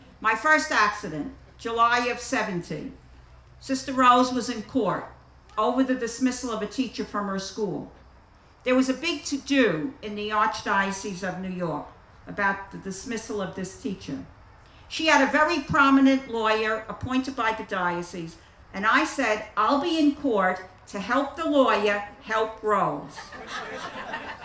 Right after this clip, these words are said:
Now, how do we affect the people on the other side of the coin?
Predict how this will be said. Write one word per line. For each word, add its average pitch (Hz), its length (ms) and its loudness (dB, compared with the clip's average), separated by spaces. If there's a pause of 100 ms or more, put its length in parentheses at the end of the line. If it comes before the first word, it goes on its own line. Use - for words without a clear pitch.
(580)
Now, 233 180 4
how 320 140 6
do 359 100 0
we 320 80 0
affect 285 380 0
the 269 40 -4
people 262 380 0
on 233 160 0
the 233 160 -2
other 233 160 -2
side 202 320 -2
of 202 100 -8
the 208 80 -10
coin? 208 400 -8